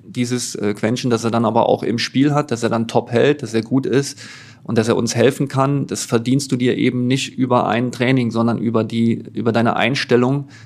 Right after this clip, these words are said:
in den, ähm, Tagen, Wochen, Monaten oder bei ihm jetzt auch in den Jahren zuvor.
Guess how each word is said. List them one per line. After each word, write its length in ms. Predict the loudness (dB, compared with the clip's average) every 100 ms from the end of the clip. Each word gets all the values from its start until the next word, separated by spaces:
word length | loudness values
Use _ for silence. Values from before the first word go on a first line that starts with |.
| -20 -6
in 180 | 0 4
den, 360 | 6 4 2 -2
ähm, 580 | -2 0 0 -2 -6 -10 -18 -10
Tagen, 480 | 0 2 2 0 2
Wochen, 420 | 2 2 -2 0
Monaten 640 | 4 4 4 2 -2 -2 -4
oder 300 | -2 2 2
bei 160 | 2
ihm 220 | 0 0
jetzt 180 | 0 -2
auch 240 | 0 0 0
in 120 | -2
den 100 | 0
Jahren 340 | 2 4 2
zuvor. 560 | 0 -6 2 4 4 0